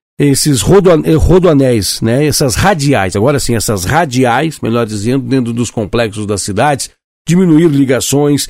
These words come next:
fazer investimentos com tudo isso, é de suma importância e muito estratégico.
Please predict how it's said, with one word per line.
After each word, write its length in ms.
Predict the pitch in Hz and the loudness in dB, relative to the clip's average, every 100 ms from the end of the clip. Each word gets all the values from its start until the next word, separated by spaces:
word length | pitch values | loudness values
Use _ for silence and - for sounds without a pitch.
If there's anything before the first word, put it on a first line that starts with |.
| - - | -14 0
fazer 400 | 185 160 120 180 | 2 2 4 4
investimentos 720 | 196 139 143 - 131 143 139 | 4 2 0 0 0 0 0
com 160 | 135 123 | -4 -2
tudo 260 | 123 120 | 0 0
isso, 220 | 147 - - - - | 0 -2 -12 -10 -2
é 120 | 185 | 0
de 140 | 156 | 0
suma 420 | - - 240 254 233 | -2 0 2 2 2
importância 600 | - 156 - 156 156 165 | 0 -2 0 -2 0 0
e 20 | |
muito 260 | 151 139 | 2 0
estratégico. 680 | - 143 131 113 101 85 - | -2 -4 -2 -2 -2 -4 -12